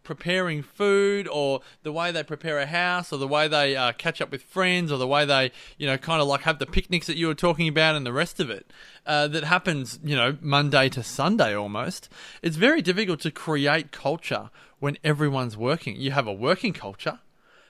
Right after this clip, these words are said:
but outside of that, I mean, uh, weekend culture is, is only a part, is only a, a part of a culture. Um, so it's really difficult to create a culture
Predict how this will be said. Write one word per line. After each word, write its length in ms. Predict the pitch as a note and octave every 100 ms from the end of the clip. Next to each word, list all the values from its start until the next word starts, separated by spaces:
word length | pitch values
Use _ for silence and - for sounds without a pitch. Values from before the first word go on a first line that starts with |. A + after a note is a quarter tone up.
| _
but 220 | D#3+ D#3 _ _
outside 400 | F#3+ G#3+ - F#3
of 120 | C3
that, 340 | A#2+ E3+ C3+ - -
I 60 |
mean, 180 | C#3 C#3
uh, 120 | C3+ - _ _
weekend 520 | E3 D3+ D3 C#3+ F3+
culture 420 | F#3 A#2+ A#2 B2+
is, 100 | B2
is 200 | - C#3+
only 240 | B2+ B2+ B2
a 60 |
part, 360 | A#2 - C3+ -
is 140 | D3
only 240 | B2+ B2+ B2+
a, 100 | A#2+ -
a 60 |
part 260 | - D3 C#3
of 80 | A#2+
a 60 |
culture. 400 | - D#3 A#3 - - - - - -
Um, 520 | - D#3 D#3+ D#3+ D#3+ - -
so 200 | D3+ F#3
it's 140 | E3+
really 360 | D#3 E3 C4+ C4+
difficult 380 | D#3+ F3 F3 C3+
to 100 | C#3+
create 340 | - C#3 C#3+
a 20 | B2
culture 540 | - D#3 D3+ G#2+ -